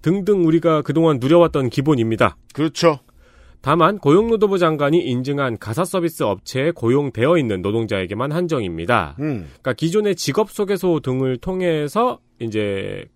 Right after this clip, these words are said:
Speaker 1: 그 노동을 하는 경우에는 해당되지 않습니다.
Speaker 2: 네.
Speaker 1: 기생충을 예로 들면은 <laughs> 원래 일했던 문광은
Speaker 2: 음.
Speaker 1: 전 집주인이 소개해서 이렇게 인계가 된 케이스잖아요.
Speaker 2: 그, 저, 복숭아에 알러지 있는.
Speaker 1: 네.
Speaker 2: 네.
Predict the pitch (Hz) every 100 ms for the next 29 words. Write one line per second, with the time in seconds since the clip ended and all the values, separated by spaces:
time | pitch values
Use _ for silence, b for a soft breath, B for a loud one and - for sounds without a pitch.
0 | _ - 101 113 147 190 165 185 175 117
1 | 110 117 104 156 180 196 175 135 98 110
2 | 127 92 85 - 139 120 - - - b
3 | b b b - 180 277 262 247 135 135
4 | 147 139 131 123 131 120 185 104 180 -
5 | - - - - _ - 151 240 254 269
6 | 269 240 110 113 139 143 120 107 135 120
7 | 85 165 90 - - 165 226 165 131 147
8 | 139 123 208 208 196 165 135 104 110 92
9 | 90 117 147 160 135 107 95 90 85 -
10 | 156 - 87 98 156 85 131 123 107 113
11 | 104 113 - 123 104 92 92 90 80 73
12 | 73 127 240 131 92 85 67